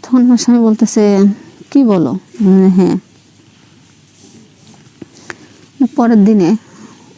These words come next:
রাত্রে যখন আমরা স্বামী স্ত্রী আবার মেলামেশা করতেছি, তখন আমার উত্তেজনার সময়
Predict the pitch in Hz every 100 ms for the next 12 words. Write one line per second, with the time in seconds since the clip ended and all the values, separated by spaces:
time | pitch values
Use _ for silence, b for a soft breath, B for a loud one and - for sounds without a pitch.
0 | - 220 190 - 175 220 - _ _ 349
1 | - _ - 208 185 190 185 196 190 196
2 | - 185 185 180 180 180 202 180 - -
3 | 185 - 196 - 214 - B B B B
4 | B B _ - 202 214 196 202 196 196
5 | - - 247 - 247 233 220 - 226 214